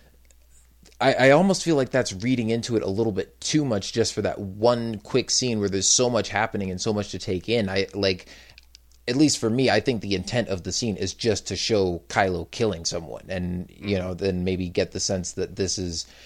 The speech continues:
you know, you see him killing one person and then you see all the bodies around him and realize, like, "Oh, crap, he just killed a bunch of people." Um, and like I said, obviously, I think the assumption there is supposed to be that those are, are Luke's Jedi. Um, but the one other thing I was maybe wondering about,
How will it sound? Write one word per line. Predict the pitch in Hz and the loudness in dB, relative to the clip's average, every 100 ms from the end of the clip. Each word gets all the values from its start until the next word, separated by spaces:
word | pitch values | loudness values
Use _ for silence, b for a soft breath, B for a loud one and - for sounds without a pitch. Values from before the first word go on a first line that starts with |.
| - | 2
you | |
know, | 107 | 4
you | 113 | 4
see | 170 | 4
him | 151 120 | 4 2
killing | - 135 110 | 2 2 2
one | 120 110 | 0 0
person | 104 98 101 | -2 -2 -2
and | 104 | 0
then | 147 | 2
you | 143 | 0
see | - 107 | 0 0
all | 117 | 0
the | 101 | 0
bodies | 101 104 101 | 2 4 2
around | 95 95 | 0 -2
him | |
and | 92 90 | -2 0
realize, | 98 92 92 | 0 0 -2
like, | 90 | 0
"Oh, | 113 98 | 2 2
crap, | - 110 87 | 2 2 2
he | 107 | 0
just | 101 - | -6 -4
killed | 104 - | -4 -4
a | |
bunch | - 107 135 | -4 -2 0
of | 113 | -4
people." | - 87 87 82 b b b b - | -6 -6 -6 -10 b b b b -6
Um, | 90 92 87 82 82 - _ - - - | -2 0 0 -4 -6 -10 _ -20 -20 -6
and | 110 98 | -2 0
like | 98 92 | 0 0
I | |
said, | 104 - | 0 2
obviously, | 107 98 101 | 2 2 0
I | 92 | 0
think | 95 | 0
the | 90 90 | -4 -4
assumption | - 123 123 98 | 2 2 2 -2
there | 90 | -2
is | 85 | -2
supposed | - 95 - | -4 -4 -4
to | |
be | 95 | -6
that | 85 85 | -6 -2
those | 98 92 | 0 0
are, | 87 85 87 - | -2 -6 -8 -8
are | 90 85 | -6 -4
Luke's | 95 87 - | -6 -6 -6
Jedi. | - 101 90 82 80 b b b b - | 2 2 4 0 -6 b b b b -2
Um, | 92 87 82 82 B B B | -2 -2 -4 -8 B B B
but | 135 147 - | 0 2 4
the | |
one | 127 202 254 | 4 4 4
other | 262 220 | 4 2
thing | 143 151 139 | 2 2 4
I | 117 | 2
was | 104 | 2
maybe | 123 98 | 0 -2
wondering | 92 202 196 107 92 | 0 0 2 2 0
about, | 90 90 90 - | 2 2 2 -2